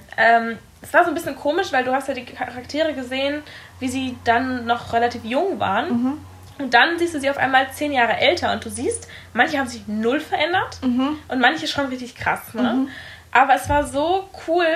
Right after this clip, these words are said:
Speaker 1: dass, dass es, dass es das noch gab.
Speaker 2: Ja, das stimmt.
Speaker 1: Aber da fehlten mir, das waren dann nochmal vier Folgen, je anderthalb Stunden allerdings.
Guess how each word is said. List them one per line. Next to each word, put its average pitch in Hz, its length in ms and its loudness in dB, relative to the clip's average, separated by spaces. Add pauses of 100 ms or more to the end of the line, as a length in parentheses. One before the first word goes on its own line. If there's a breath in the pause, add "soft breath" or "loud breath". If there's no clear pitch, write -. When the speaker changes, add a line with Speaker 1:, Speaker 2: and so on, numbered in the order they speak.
(460)
Speaker 1:
dass, 254 160 2 (180)
dass 302 240 -4
es, 370 140 -6
dass 285 120 -4
es 277 80 -12
das - 260 -6
noch 370 240 0
gab. 320 360 6
Speaker 2:
Ja, 233 240 0
das 233 140 -4
stimmt. 233 320 -2 (480 loud breath)
Speaker 1:
Aber 302 240 6
da 277 100 6
fehlten 339 400 -2
mir, 269 180 -6
das 269 160 -2
waren 285 140 2
dann 269 80 -2
nochmal 262 320 -4
vier 285 520 0 (300)
Folgen, 262 340 2 (200)
je 240 200 -2
anderthalb 262 420 4
Stunden 269 320 -4
allerdings. 214 640 -6